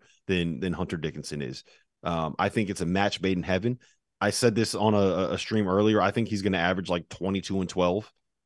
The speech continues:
for Kansas this year. I think that they are,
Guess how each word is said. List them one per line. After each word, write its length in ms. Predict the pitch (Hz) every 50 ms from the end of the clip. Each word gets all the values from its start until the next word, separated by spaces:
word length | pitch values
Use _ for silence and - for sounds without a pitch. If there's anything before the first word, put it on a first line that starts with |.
| _ _
for 320 | - 107 107 104 98 - -
Kansas 400 | - - 117 110 107 107 113 104
this 200 | - 117 104 -
year. 220 | 123 120 127 131 - _ _ _ _ _ -
I 140 | - 104
think 280 | 110 - - 123 113 -
that 140 | - 101 -
they 160 | - 104 104
are, 560 | 101 - 95 98 98 98 98 95 95 92 87